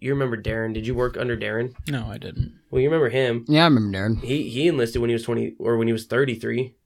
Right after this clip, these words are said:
Speaker 1: He
Speaker 2: Yeah.
Speaker 1: was, it was either thirty or thirty-three.
Speaker 2: Well, C-, Chris Kyle, I mean, everybody know, uh, American Sniper, Chris Kyle, uh, he, he enlisted. I mean, he was pretty old by the time he enlisted.
Speaker 1: Yeah, yeah, exactly. And so, like, people, some people just,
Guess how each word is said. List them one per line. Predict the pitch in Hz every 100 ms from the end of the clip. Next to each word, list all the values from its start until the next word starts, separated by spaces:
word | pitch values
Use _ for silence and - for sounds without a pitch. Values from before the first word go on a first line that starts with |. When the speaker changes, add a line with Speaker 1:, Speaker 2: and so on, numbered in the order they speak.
| -
Speaker 1:
He | 147
Speaker 2:
Yeah. | 135
Speaker 1:
was, | 143
it | -
was | 143 135
either | 151
thirty | 131 131 139
or | 120
thirty-three. | 120 110 120 117 220
Speaker 2:
Well, | 190 180
C-, | -
Chris | - 226
Kyle, | - 190 202 120
I | 123
mean, | 135
everybody | 143 143 139
know, | 139
uh, | 143 -
American | 143 143 139
Sniper, | - 156 160 - 131
Chris | - 135
Kyle, | - 135 135 135
uh, | 131 127
he, | - -
he | 175 226
enlisted. | 151 123 - -
I | 127
mean, | 139
he | 185
was | 285
pretty | - -
old | 151 151 147
by | -
the | 139
time | 147 139
he | 147
enlisted. | 143 127
Speaker 1:
Yeah, | 123 117
yeah, | 113 120 117
exactly. | 107 113 123 107 98
And | 110 113
so, | 123
like, | 123 113 -
people, | 151 180 165 -
some | - 147
people | 185 185
just, | 147 139 -